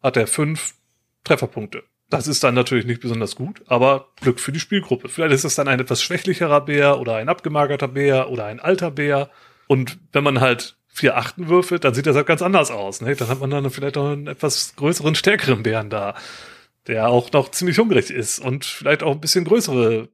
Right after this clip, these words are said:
Pranken hat als ein normaler Bär. Also hier ist auch, äh, ein gewisser Spielraum da, so auch, dass, dass sich auch im Grunde jemand, der das ganze Monsterkapitel auswendig kann, kennt,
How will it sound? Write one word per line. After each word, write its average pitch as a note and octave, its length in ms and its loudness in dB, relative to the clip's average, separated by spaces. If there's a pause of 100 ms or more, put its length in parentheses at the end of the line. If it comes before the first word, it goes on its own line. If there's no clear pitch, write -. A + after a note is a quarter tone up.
Pranken B2+ 400 -2
hat A#2+ 180 0
als A#2+ 140 -8
ein A2 120 -6
normaler G2+ 380 -8
Bär. G#2+ 240 -8 (280)
Also C3 180 4
hier D#3+ 200 6
ist D#3+ 80 -2
auch, D#3+ 320 0
äh, D3 220 4
ein C#3+ 220 -6
gewisser C3 560 2 (100)
Spielraum C3+ 520 -4
da, D3+ 460 2
so C#3+ 200 -2
auch, D3+ 140 4
dass, C#3 360 -4 (100)
dass D3 160 0
sich - 100 -4
auch D#3 140 2
im D3 100 -6
Grunde C#3 260 -2
jemand, C#3 360 -4
der B2+ 280 4 (220)
das - 140 -6
ganze A3 180 2
Monsterkapitel E3 640 0
auswendig C#3 480 2
kann, - 240 -8 (120)
kennt, C#3 300 0